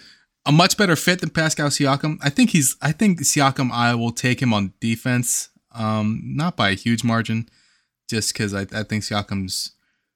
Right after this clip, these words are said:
you know, I, like, we have forwards that can defend. We don't have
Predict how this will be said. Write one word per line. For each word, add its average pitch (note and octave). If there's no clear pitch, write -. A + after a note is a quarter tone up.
you F3+
know, F#3+
I, E3+
like, D#3+
we G3+
have F3
forwards D3
that A#2
can A2
defend. G2+
We A#2
don't G#3
have B2+